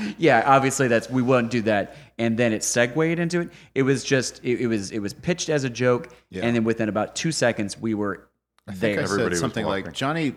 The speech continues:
Speaker 2: mentioned this as a joke, but we're gonna go have shots as, <laughs> at, uh, the Hard Rock."
Speaker 1: Yeah, yeah, and, and, and God damn it,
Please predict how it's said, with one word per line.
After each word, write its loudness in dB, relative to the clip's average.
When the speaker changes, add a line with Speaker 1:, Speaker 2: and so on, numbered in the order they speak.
Speaker 2:
mentioned 0
this 2
as -2
a -4
joke, 0
but -2
we're 2
gonna 4
go 4
have 2
shots 2
as, 4
<laughs> -2
at, 0
uh, 2
the -2
Hard -2
Rock." -6
Speaker 1:
Yeah, 0
yeah, 0
and, 0
and, -2
and -4
God 0
damn -2
it, -6